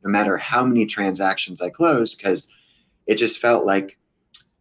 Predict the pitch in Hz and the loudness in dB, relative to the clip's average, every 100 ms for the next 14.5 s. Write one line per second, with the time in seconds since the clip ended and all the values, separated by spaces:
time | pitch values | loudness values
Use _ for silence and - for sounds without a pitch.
0 | _ 104 110 127 123 104 98 92 98 110 | _ -4 2 4 4 0 0 0 0 0
1 | 131 143 165 160 - 98 98 95 95 92 | 0 0 -2 -6 -8 -4 -2 0 0 -2
2 | 92 90 - 95 104 107 104 101 - 110 | -4 -8 -12 -4 2 2 2 -4 -2 0
3 | 110 104 90 87 87 _ _ - 104 110 | 0 -2 -2 -4 -6 _ _ -2 -2 2
4 | 147 214 208 - - 196 - 107 92 90 | 2 2 2 0 -2 -2 0 -2 0 -2
5 | - 107 - 87 82 80 76 - - 92 | -4 -6 -4 -4 -4 -10 -12 -14 -8 -2
6 | 95 107 117 113 104 110 98 98 104 104 | 0 2 2 0 2 2 2 0 0 -2
7 | 92 87 90 - 101 98 87 78 69 - | -6 -8 -8 -2 -2 -2 -8 -10 -12 -12
8 | _ _ _ _ _ _ 107 117 117 131 | _ _ _ _ _ _ 0 2 2 2
9 | 131 131 123 123 123 120 104 107 101 113 | 0 2 2 2 2 0 2 2 4 4
10 | 107 101 147 - - - - 87 87 87 | 4 4 0 0 -4 -8 -8 -6 -4 -4
11 | 85 85 85 - 104 117 110 107 104 95 | -2 -4 -4 -4 -2 0 0 0 0 -4
12 | 98 147 107 85 90 90 107 107 - 101 | -2 -2 0 -2 -4 -2 -2 -2 -2 -2
13 | 107 - 92 - 101 95 107 117 101 90 | -4 -10 -10 -4 -2 0 0 2 2 0
14 | 95 107 147 92 90 | -4 0 2 2 -2